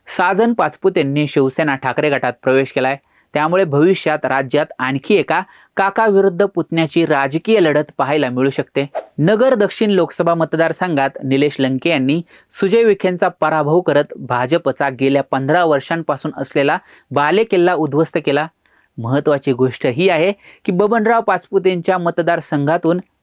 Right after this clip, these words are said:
निलेश लंकेंनी तब्बल बत्तीस हजार मतांची आघाडी घेतली होती.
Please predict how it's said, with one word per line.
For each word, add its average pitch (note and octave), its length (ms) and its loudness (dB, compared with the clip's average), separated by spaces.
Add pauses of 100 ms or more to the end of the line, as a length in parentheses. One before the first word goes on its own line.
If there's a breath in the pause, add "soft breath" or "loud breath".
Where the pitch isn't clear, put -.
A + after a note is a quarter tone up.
(100)
निलेश C3+ 320 0
लंकेंनी C3+ 560 -2 (160)
तब्बल D3+ 340 0
बत्तीस E3+ 500 -2
हजार F3 200 0
मतांची D#3+ 480 -2
आघाडी C#3+ 360 0
घेतली D#3 260 0
होती. D3 240 0